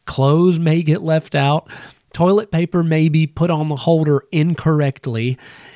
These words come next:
and one of you is probably not a morning person. But this is marriage, living, laughing, forgiving, and loving each other."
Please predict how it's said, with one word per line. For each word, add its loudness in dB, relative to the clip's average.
and 0
one 2
of 2
you 2
is -2
probably -2
not 2
a 0
morning 0
person. -8
But -2
this 0
is -2
marriage, -2
living, 0
laughing, -2
forgiving, -2
and -4
loving 0
each -2
other." -4